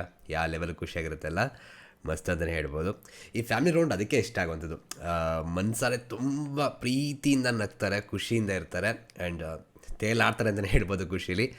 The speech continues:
ಆ ಥರ ಈ ವಾರ ಅಂತಲೇ ಹೇಳ್ಬೋದು. And ಇಲ್ಲಿ ಮಾಳುವಣ್ಣವರ ನೀವು ಸ್ಕ್ರೀನ್ ಮೇಲೆ ನೋಡ್ತಿರ್ಬೋದು, ಹೆಂಡ್ತಿ ಮಕ್ಕಳು ಎಷ್ಟು ಚುರುಕಾಗಿದ್ದಾರೆ ಅಂತ ಅನ್ಸುತ್ತೆ ನೋಡಿ ಮಕ್ಕಳು. ಯಪ್ಪ, ಸೂಪರ್, ದೃಷ್ಟಿಯಂತೂ ಪಕ್ಕಾ ಇರುತ್ತೆ. And ಫ್ಯಾಮಿಲಿ.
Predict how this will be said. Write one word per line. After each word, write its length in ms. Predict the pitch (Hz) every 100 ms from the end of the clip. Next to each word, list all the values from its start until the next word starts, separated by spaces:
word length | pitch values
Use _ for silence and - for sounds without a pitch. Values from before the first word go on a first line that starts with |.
| - - - -
ಆ 100 | 95
ಥರ 140 | 101
ಈ 120 | 95
ವಾರ 260 | 90 87 87
ಅಂತಲೇ 260 | 87 85
ಹೇಳ್ಬೋದು. 520 | 85 78 80 85 131 -
And 580 | - - - - 87
ಇಲ್ಲಿ 160 | 87 90
ಮಾಳುವಣ್ಣವರ 720 | 87 85 92 95 90 85 85 98
ನೀವು 220 | 104 92
ಸ್ಕ್ರೀನ್ 220 | - 92
ಮೇಲೆ 100 | 87
ನೋಡ್ತಿರ್ಬೋದು, 680 | 82 82 82 85 90 110 -
ಹೆಂಡ್ತಿ 360 | - 82 85 92
ಮಕ್ಕಳು 420 | 85 80 87 - - - - - - _
ಎಷ್ಟು 440 | 82 90 - - 180
ಚುರುಕಾಗಿದ್ದಾರೆ 760 | - - 127 123 147 139 131
ಅಂತ 140 | 117 117
ಅನ್ಸುತ್ತೆ 300 | 110 101 104
ನೋಡಿ 220 | 95 107
ಮಕ್ಕಳು. 480 | 113 87 - 107 120
ಯಪ್ಪ, 240 | 95 87 104 95 - - - -
ಸೂಪರ್, 520 | - 95 101 - 90 - - _ - 87
ದೃಷ್ಟಿಯಂತೂ 380 | 82 - 107 101
ಪಕ್ಕಾ 380 | - 87 - 95
ಇರುತ್ತೆ. 580 | 90 - 92 117 - - - - - - - - _ 82
And 160 | 80 80 76 - - - - - - _ - -
ಫ್ಯಾಮಿಲಿ. 460 | - 82 80 76 71